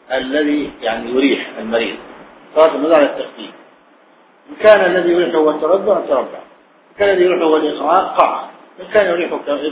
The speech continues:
يفترش ما بين السجدتين، يفترش. إن كان يريح بالتورك، تورك. على أي هيئة يريح المريض يصلي.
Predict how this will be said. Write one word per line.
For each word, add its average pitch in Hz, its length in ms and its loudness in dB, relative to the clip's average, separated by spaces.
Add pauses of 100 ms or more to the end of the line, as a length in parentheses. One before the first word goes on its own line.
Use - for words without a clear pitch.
يفترش 143 460 -2 (500)
ما 143 80 0
بين 156 180 2
السجدتين، 170 500 -4
يفترش. - 540 -4 (960)
إن - 60 -16
كان 196 300 4
يريح 196 160 4
بالتورك، 170 640 0
تورك. 117 260 -2 (100)
على 165 180 0
أي 214 240 2
هيئة 220 540 -2 (460)
يريح 165 240 0
المريض 143 480 -2
يصلي. - 500 -6